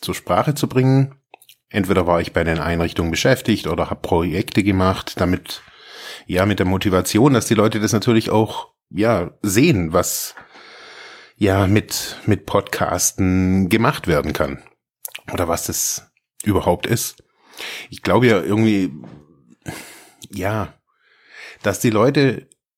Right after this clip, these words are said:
die, die an den entscheidenden Stellen manchmal in den, in den sozialen Einrichtungen sind, das schon erkennen oder auch sehen, aber oftmals so, ja, so habe ich so das Gefühl,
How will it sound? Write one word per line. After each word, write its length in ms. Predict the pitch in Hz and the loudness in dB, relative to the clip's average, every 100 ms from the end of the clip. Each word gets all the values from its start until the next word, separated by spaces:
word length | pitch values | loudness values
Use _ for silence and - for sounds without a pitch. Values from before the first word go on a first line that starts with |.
| _ _ _ _ _ _ _ _ _ | _ _ _ _ _ _ _ _ _
die, 520 | - - 113 110 104 | -8 0 2 2 2
die 200 | 92 92 | 0 0
an 100 | 98 | 0
den 760 | 98 92 87 85 82 78 57 57 | 0 0 0 -4 -6 -10 -12 -12
entscheidenden 600 | - 95 - 98 98 82 | -8 -6 -2 0 0 -2
Stellen 320 | - 120 156 | 0 2 2
manchmal 280 | 139 127 117 | 2 2 2
in 40 | 107 | 2
den, 220 | 101 92 | 2 0
in 140 | 104 | -2
den 120 | 101 | -2
sozialen 420 | 95 92 101 92 90 | 0 -2 0 0 0
Einrichtungen 480 | 92 92 - 95 | -2 -2 -2 -2
sind, 240 | 92 95 92 | 0 0 0
das 100 | - | -2
schon 300 | - 107 113 | 0 0 0
erkennen 560 | - - - 123 175 | -4 -6 0 2 2
oder 200 | 117 90 | 2 0
auch 160 | 76 - | -2 -4
sehen, 440 | - 107 143 175 | -2 2 2 2
aber 240 | 120 120 - | 0 -2 -2
oftmals 480 | - 123 107 113 - | -2 0 0 0 0
so, 360 | 107 107 110 _ _ _ _ _ - - - - - - - - - - | 2 2 -2 _ _ _ _ _ -20 -14 -12 -12 -14 -16 -20 -20 -18 -6
ja, 180 | 107 110 | -4 -2
so 100 | 117 | 0
habe 140 | 113 | 0
ich 100 | 113 | 0
so 100 | 135 | 2
das 180 | 123 - | 2 2
Gefühl, 360 | 120 - 123 | 0 0 0